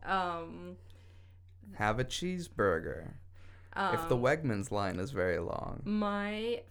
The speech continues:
Speaker 1: favorite is when people post photos and it's clearly to get compliments of, like, "Oh my gosh, you look so good," but they're trying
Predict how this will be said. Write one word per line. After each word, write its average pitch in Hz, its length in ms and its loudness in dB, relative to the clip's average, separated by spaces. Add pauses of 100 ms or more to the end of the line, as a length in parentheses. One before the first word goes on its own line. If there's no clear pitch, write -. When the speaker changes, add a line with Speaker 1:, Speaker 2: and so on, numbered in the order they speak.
(140)
Speaker 1:
favorite 233 580 2
is 190 160 -6
when 185 140 -4
people 190 300 -6
post 185 640 -2 (300)
photos 190 580 -2 (220)
and 196 100 0
it's - 240 -10
clearly 262 1040 0 (200)
to 220 120 -6
get 190 220 0
compliments 160 640 -2
of, 180 100 -14
like, - 240 -10
"Oh 247 100 -12
my 247 120 -10
gosh, 254 320 -6
you 247 120 -6
look 262 200 -8
so 247 220 0
good," 226 320 0 (280)
but 233 160 2
they're 208 120 4
trying 208 920 -2